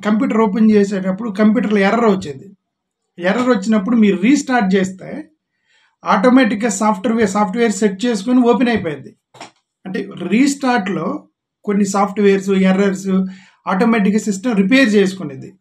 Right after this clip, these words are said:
Repair చేసుకొని మళ్ళీ నార్మల్గా open అయిపోయింది computer. అంటే మీరు restart చేసినప్పుడు ఒక కంప్యూటర్కి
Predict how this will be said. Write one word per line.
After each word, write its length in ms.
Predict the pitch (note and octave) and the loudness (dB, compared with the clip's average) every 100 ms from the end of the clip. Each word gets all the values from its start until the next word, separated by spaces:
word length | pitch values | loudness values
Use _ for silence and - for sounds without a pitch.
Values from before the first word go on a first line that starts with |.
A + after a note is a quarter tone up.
| _ _ _ | _ _ _
Repair 300 | G3+ F#3+ B3+ | -6 2 4
చేసుకొని 420 | A3 G#3+ G3 A3 C#4+ | 4 2 0 -2 0
మళ్ళీ 220 | C#4+ A#3 | 0 2
నార్మల్గా 480 | A3 A#3 B3 A#3 A3 | 2 2 2 0 2
open 280 | G3+ G#3 G#3+ | 4 4 0
అయిపోయింది 260 | F#3+ D#3+ D3+ | -2 -4 -10
computer. 460 | F3 E3+ E3 - - _ _ _ _ _ G#4+ G#4+ _ _ G4 _ _ _ _ _ _ _ _ | -12 -10 -10 -12 -20 _ _ _ _ _ _ _ _ _ _ _ _ _ _ _ _ _ _
అంటే 160 | G3+ G#3+ | -4 0
మీరు 220 | A3+ G#3 | 2 2
restart 440 | A3 C4+ C#4 C4+ G#3 | 2 2 2 0 4
చేసినప్పుడు 480 | B3 G#3+ A#3+ G3+ G#3 | 2 2 0 0 0
ఒక 120 | A3 | -2
కంప్యూటర్కి 600 | A3+ A3+ A#3+ G#3+ G#3+ A3+ | 0 0 2 0 0 0